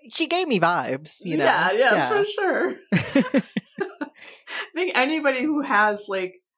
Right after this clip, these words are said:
Speaker 2: like, later Jana Holt ha-, has, like, a fire poker that she's,
Speaker 1: Mm.
Speaker 2: yeah.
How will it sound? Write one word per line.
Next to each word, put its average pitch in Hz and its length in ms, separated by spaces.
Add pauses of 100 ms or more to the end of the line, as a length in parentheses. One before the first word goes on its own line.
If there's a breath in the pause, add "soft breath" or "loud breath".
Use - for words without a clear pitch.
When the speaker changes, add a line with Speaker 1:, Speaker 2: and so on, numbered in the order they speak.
(800)
Speaker 2:
like, 202 260
later 202 440
Jana 185 420
Holt 156 360
ha-, 160 320
has, 175 320
like, 156 160
a 156 40
fire 196 460
poker 262 640 (920 loud breath)
that 196 160
she's, 135 600
Speaker 1:
Mm. 127 220
Speaker 2:
yeah. 196 340